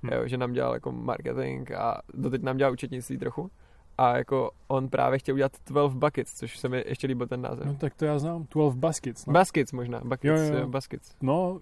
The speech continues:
Speaker 1: já
Speaker 2: Dvanáct
Speaker 1: jsem se pak,
Speaker 2: košíků.
Speaker 1: já jsem se
Speaker 2: Jo.
Speaker 1: pak dostal, vůbec neznám lidi, kteří za tím stojí,
Speaker 2: Hmm.
Speaker 1: ale dostal jsem se k nějakému dvacetistránkovému dokumentu, nějaký propracovaný business plán,
Speaker 2: Jo,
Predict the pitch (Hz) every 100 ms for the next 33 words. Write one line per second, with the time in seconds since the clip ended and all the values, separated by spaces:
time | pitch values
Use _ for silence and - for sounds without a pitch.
0 | - 139 151 151 - - 151 127 123 131
1 | 151 139 135 135 139 127 - 156 143 139
2 | 135 131 127 123 127 127 120 131 123 147
3 | 165 - 151 143 151 139 135 139 - 143
4 | 139 151 123 - 113 131 160 147 127 127
5 | 120 123 - - 123 117 131 123 113 -
6 | 123 117 120 120 117 127 120 117 110 117
7 | - 120 - 135 120 117 120 117 117 117
8 | 120 123 117 117 120 117 - 120 120 110
9 | 120 - 123 117 113 117 117 120 - 120
10 | 113 120 151